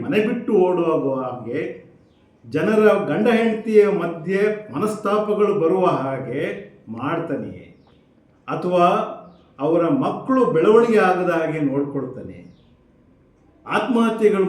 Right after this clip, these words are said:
ಮಾಡ್ಕೊಳ್ಳುವ ಹಾಗೆ ಮಾ-, ಮಾಡುತ್ತಲೇ ನಾವು ಅವರನ್ನ ಸುಲಿಗೆ ಮಾಡುವಂಥದ್ದು.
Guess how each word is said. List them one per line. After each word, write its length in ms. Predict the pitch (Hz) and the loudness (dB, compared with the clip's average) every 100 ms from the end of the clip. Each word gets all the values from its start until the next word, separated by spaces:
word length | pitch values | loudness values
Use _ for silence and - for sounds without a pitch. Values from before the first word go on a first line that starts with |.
| 160 | 0
ಮಾಡ್ಕೊಳ್ಳುವ 440 | 151 - 147 139 117 | -6 -4 -4 -4 -6
ಹಾಗೆ 260 | 110 101 110 | -12 -12 -14
ಮಾ-, 240 | 107 127 110 113 104 | -12 -14 -14 -16 -12
ಮಾಡುತ್ತಲೇ 560 | 127 165 160 120 101 131 - _ _ _ 117 | -8 -8 -8 -10 -12 -14 -18 _ _ _ -12
ನಾವು 380 | 135 151 143 120 135 143 120 | -6 -2 -2 -4 -8 -8 -6
ಅವರನ್ನ 340 | 139 151 143 143 - | -2 2 4 2 -4
ಸುಲಿಗೆ 420 | 208 247 262 262 226 | -4 -2 2 4 4
ಮಾಡುವಂಥದ್ದು. 440 | 156 - - - | 0 -2 -8 -12